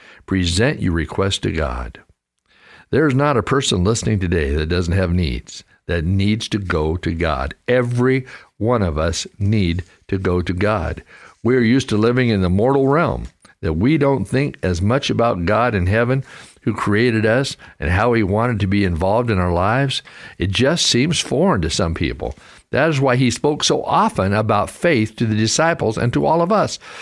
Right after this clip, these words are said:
He just kept reiterating to the disciples the importance of faith, and in the Word of God, the importance of faith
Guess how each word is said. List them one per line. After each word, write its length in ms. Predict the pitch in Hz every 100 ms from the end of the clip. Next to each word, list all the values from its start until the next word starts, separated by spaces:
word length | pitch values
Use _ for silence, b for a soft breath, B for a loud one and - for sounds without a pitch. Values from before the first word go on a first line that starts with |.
| B -
He 120 | 156 170
just 240 | 180 -
kept 220 | 160 147
reiterating 960 | 131 143 139 208 226 123 82 73 65 67 -
to 80 | 107
the 120 | 107
disciples 680 | 104 95 110 98 - 69 - B B B - _ -
the 200 | 104 95
importance 580 | 87 - 143 76 80 -
of 180 | 95 90
faith, 540 | - 87 57 - - -
and 160 | 107
in 80 | 117
the 80 | 123
Word 160 | 123 120
of 80 |
God, 380 | 104 120 104 78
the 100 | 101
importance 560 | 90 - - 123 78 85
of 100 | 80
faith 360 | 98 92 78